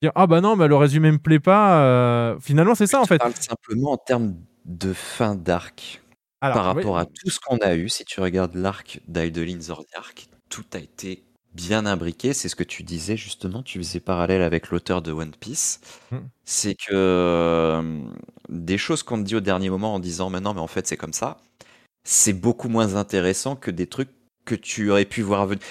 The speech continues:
Speaker 2: comme on a eu tout simplement avec les Asiens sur Shadowbringer. Avec justement, Aid-, qui était Aidelin, qui sont, qui était Zordiark.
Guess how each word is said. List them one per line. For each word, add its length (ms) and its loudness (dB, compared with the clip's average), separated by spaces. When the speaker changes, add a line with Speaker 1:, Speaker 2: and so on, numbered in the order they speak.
Speaker 2:
comme 160 2
on 140 0
a 60 4
eu 80 2
tout 80 -8
simplement 320 -4
avec 160 -6
les 160 -6
Asiens 260 -6
sur 160 -8
Shadowbringer. 560 -8
Avec 300 -6
justement, 600 -2
Aid-, 320 -6
qui 140 -2
était 280 -2
Aidelin, 320 -6
qui 140 -16
sont, 240 -14
qui 140 -12
était 220 -8
Zordiark. 520 -10